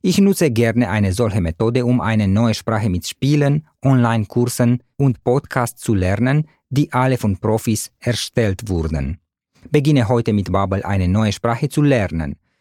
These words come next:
Wenn du ein sechs Monats Abo für Bubble abschließt, erhältst du sechs weitere Monate kostenlos, wenn du den Code AUDIO verwendest. Ich wiederhole, AUDIO.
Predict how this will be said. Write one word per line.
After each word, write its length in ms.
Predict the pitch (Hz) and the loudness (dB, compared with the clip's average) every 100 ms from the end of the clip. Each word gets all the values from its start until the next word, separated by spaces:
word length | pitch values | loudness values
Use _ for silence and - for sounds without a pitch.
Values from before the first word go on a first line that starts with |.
| _ - | _ -6
Wenn 220 | 120 110 | 0 2
du 100 | 107 | 2
ein 200 | 95 101 | 0 0
sechs 320 | 95 170 - | 0 -2 -2
Monats 400 | 139 131 107 - | 0 2 0 -2
Abo 320 | - 110 104 92 | -4 -2 -2 -4
für 240 | - 90 | -4 -4
Bubble 420 | 87 117 101 95 | 0 0 0 -2
abschließt, 720 | 92 135 - 175 175 - - _ _ | -2 -4 -2 -2 -2 -4 -16 _ _
erhältst 560 | 151 151 156 143 - - | -2 0 0 0 -2 -2
du 160 | 123 | -2
sechs 400 | 104 120 120 - | 0 -2 -2 -4
weitere 400 | 104 98 98 90 | -4 -2 -4 -2
Monate 460 | 92 104 92 - 90 | 0 0 -2 -4 -8
kostenlos, 720 | - 139 - 143 143 127 - - _ _ | -4 -4 -2 0 2 0 -2 -12 _ _
wenn 140 | 131 117 | -2 0
du 80 | 110 | 0
den 200 | 101 - | 0 -2
Code 400 | 117 110 98 90 _ _ - | 0 0 0 -4 _ _ -4
AUDIO 560 | 117 123 127 127 117 | 0 2 2 2 0
verwendest. 840 | - 117 107 107 90 73 71 - - _ _ | -2 -4 -2 0 -2 -2 -8 -14 -20 _ _
Ich 180 | - 151 | -2 0
wiederhole, 720 | 135 104 90 - 117 120 113 117 _ _ - | 2 0 -2 0 0 2 0 -2 _ _ -4
AUDIO. 500 | 123 101 85 76 | -2 0 -2 -4